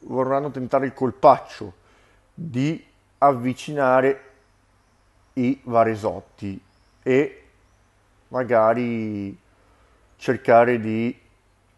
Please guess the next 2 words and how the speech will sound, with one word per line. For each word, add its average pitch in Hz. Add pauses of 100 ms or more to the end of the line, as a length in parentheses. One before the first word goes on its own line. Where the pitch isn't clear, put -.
(880)
sopravanzarli. 104 (2250)
Invece 139